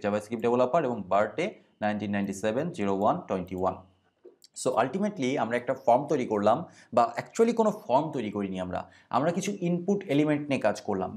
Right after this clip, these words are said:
বেসিক কিছু ইনপুট এলিমেন্ট, যে ইনপুট এলিমেন্টগুলো আমাদের প্রতিনিয়ত কাজে লাগবে, যেমন টেক্সট ফিল্ড, সিলেক্ট, আহ,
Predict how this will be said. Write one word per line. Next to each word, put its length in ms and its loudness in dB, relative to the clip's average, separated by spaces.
বেসিক 400 0
কিছু 220 0
ইনপুট 280 -2
এলিমেন্ট, 260 -2
যে 60 2
ইনপুট 280 -4
এলিমেন্টগুলো 420 2
আমাদের 180 0
প্রতিনিয়ত 720 4
কাজে 280 4
লাগবে, 240 -4
যেমন 180 2
টেক্সট 300 0
ফিল্ড, 380 2
সিলেক্ট, 520 4
আহ, 260 6